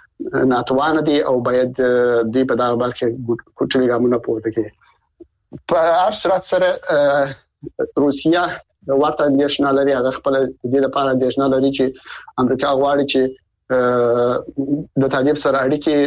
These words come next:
پراخې کړي او ټینګې کړي او په دې، آه، د دغه لارې څخه هغه یوویشت، یوویشت تروریستي ډلې چې په افغانستان کې م-، م-، وار د مخه موجود دي، د دغو، د دغو د لارې د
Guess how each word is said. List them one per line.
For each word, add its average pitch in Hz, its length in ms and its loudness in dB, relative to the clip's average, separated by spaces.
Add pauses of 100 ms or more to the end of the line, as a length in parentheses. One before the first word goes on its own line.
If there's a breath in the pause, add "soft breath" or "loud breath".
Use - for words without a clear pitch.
(680)
پراخې 143 440 -2
کړي 135 140 -2
او 120 140 2
ټینګې 147 440 2
کړي 139 120 0
او 131 180 0
په 127 100 -2
دې، 143 240 2 (140)
آه، 127 560 0 (320)
د 135 140 0 (140)
دغه 143 180 0 (120)
لارې 139 260 2
څخه 120 320 -2 (100)
هغه 143 200 2
یوویشت، 131 420 0
یوویشت 139 300 0
تروریستي 123 400 0
ډلې 131 280 2
چې 139 60 0
په 123 240 -4 (400 loud breath)
افغانستان 127 500 0
کې 135 80 -2
م-، 135 460 2
م-، 135 240 2 (300)
وار 147 160 2
د 143 80 0
مخه 143 280 2
موجود 135 300 0
دي، 156 120 2
د 135 80 2
دغو، 139 360 2
د 139 80 -2 (120)
دغو 156 220 4
د 135 80 -2
لارې 139 360 2
د 131 100 0